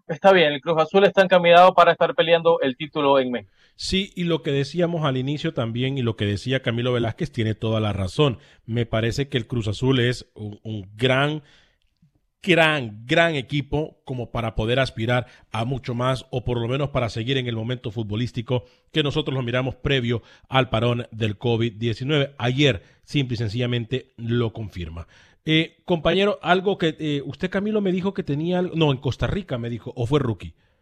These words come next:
Speaker 2: que tenía otra información de, de ul-, no, no, de última hora no.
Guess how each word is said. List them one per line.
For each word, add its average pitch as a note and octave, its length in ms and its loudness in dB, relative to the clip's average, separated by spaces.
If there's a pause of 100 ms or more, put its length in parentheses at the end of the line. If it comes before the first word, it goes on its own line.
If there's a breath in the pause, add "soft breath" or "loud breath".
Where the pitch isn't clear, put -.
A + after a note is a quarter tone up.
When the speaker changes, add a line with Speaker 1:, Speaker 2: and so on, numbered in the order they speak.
(480)
Speaker 2:
que C3 100 -2
tenía C#3 280 0
otra D#3+ 160 0
información C#3 640 0
de, B2 380 4
de B2 80 0
ul-, C#3 240 0
no, D#3+ 220 4
no, C#3+ 120 0
de C3+ 60 0
última C#3+ 300 -2
hora C#3 180 -2
no. C#3+ 220 -2